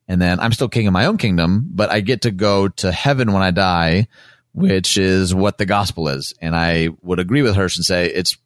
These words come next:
it's much less about praying some prayer as a sort of fire insurance so that I don't go to the bad place and instead go to the good place. It's about a life submitted to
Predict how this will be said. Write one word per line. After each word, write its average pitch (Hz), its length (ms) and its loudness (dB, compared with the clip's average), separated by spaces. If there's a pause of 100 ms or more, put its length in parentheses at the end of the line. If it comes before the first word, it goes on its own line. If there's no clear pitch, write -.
(220)
it's - 180 -8 (160)
much 127 380 -2
less 113 220 0
about 90 420 -2 (560)
praying 135 280 0
some 107 200 0
prayer 101 600 0
as 95 260 0
a 95 80 0
sort 98 220 0
of 85 80 -4
fire 101 400 0
insurance 87 480 0
so - 80 -2
that 82 100 0
I 85 60 0
don't 90 160 0
go 87 120 -2
to 82 60 0
the 82 60 0
bad 87 240 0
place 87 260 -2
and 80 80 -2
instead 85 220 -2
go 82 100 -2
to 78 60 0
the - 80 -6
good 101 160 -2
place. - 240 -2
It's 78 120 -6
about 87 200 -2
a 85 60 0
life 95 520 0 (280)
submitted 107 760 -2
to 95 280 0